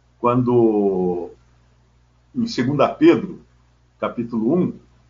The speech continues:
versículo vinte e um, ele diz assim:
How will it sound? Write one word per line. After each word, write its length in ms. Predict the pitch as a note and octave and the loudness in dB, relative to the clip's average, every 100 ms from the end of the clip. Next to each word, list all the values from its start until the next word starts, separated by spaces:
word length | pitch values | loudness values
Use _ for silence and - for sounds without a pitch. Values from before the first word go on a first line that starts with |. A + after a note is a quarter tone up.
| _ _ _ _ _ _ _ _ - | _ _ _ _ _ _ _ _ -2
versículo 460 | A2+ A2+ B2+ B2+ | 0 0 -4 -4
vinte 320 | A2+ A2 G2 D3 | -2 -2 -4 -4
e 60 | |
um, 160 | D#3 A2+ | -2 0
ele 100 | A2 | -2
diz 220 | A2+ A#2+ | -2 -4
assim: 440 | A2+ - B2+ A#2 | -4 -2 -2 -2